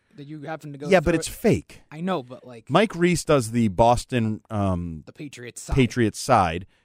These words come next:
Speaker 2: and he has Brady reaching, or he has them offering a five-year, hundred and twenty-five million dollar deal. But he says right in it,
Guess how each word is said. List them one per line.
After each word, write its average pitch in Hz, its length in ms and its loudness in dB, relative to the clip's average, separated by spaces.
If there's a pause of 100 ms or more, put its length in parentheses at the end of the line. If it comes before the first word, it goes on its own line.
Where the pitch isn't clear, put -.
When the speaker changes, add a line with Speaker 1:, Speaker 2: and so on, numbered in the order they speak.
(100)
Speaker 2:
and 113 300 2
he 127 140 4
has 123 180 6
Brady 123 300 4
reaching, 113 540 2
or 92 360 -2 (140)
he 98 160 -8
has 98 200 -2
them 90 220 -6
offering 98 520 0
a 85 60 -6
five-year, 110 520 2
hundred 104 240 0
and 95 80 -6
twenty-five 101 380 0
million 95 180 -2
dollar 90 160 0
deal. 123 160 2
But 127 120 -2
he 131 40 -2
says 262 260 4
right 113 160 4
in 131 140 4
it, 78 100 -10